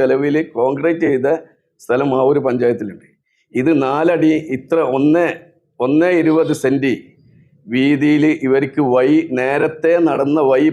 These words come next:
പടം നിലനിൽക്കെ പിന്നെ ഇവർ എന്ത് വാദമാണ് ഉന്നയിക്കുന്നത്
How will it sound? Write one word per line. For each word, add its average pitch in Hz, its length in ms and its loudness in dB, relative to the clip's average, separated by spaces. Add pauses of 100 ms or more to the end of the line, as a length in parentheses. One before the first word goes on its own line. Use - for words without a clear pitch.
പടം 147 240 -2
നിലനിൽക്കെ 156 520 0 (880)
പിന്നെ 175 360 2
ഇവർ 165 180 2 (380)
എന്ത് 143 220 0 (100)
വാദമാണ് 135 480 0
ഉന്നയിക്കുന്നത് 131 680 0